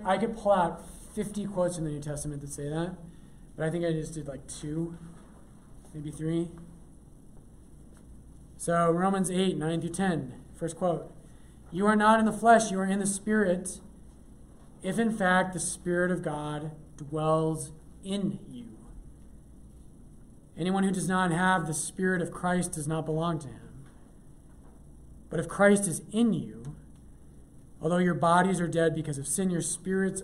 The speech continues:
are alive because of righteousness." Here's what I'm gonna get at right now. Um,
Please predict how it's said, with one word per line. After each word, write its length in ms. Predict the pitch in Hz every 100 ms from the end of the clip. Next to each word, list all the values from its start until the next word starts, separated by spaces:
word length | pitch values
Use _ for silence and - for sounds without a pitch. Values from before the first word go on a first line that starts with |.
| -
are 140 | 156
alive 480 | 147 143 147 151 151
because 260 | 147 139 135
of 80 |
righteousness." 480 | 147 160 - 139 127 - - -
Here's 140 | 196 208
what 80 |
I'm 40 | 202
gonna 140 | 190
get 100 | 175
at 140 | 185 202
right 140 | 208
now. 300 | 214 214 214 214 - - - - - - - - - - - - - - - -
Um, 240 | 160 -